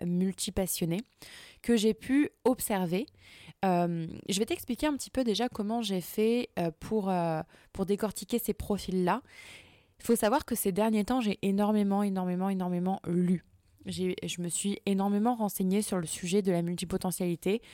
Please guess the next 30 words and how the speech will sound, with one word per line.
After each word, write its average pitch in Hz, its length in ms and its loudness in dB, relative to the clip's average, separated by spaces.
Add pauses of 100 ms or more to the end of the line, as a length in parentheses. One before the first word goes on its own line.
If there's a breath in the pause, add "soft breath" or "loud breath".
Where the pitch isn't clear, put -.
(460 loud breath)
En 202 160 2
bonne 208 520 2
multipotentielle, 185 800 -2
multipassionnée 185 600 0
que 156 80 -2
je 170 60 -2
suis, 240 440 2 (160)
quand 214 300 2 (140)
j'adore 175 760 0
un 170 100 -6
sujet, 190 520 0 (180)
j'aime 202 640 0
aller 190 440 2
au 190 60 0
fond 202 280 -4
des 185 120 2
choses. - 400 -4 (840)
Et 190 80 2
vous 170 100 0
allez 156 120 0
comprendre 190 440 -2
aussi 175 240 -4
avec 170 400 -4
les 156 200 -4
profils 202 480 -2
que 180 140 -2
je 170 80 0
vais 160 140 0
vous, 156 200 -4
euh, 147 80 -4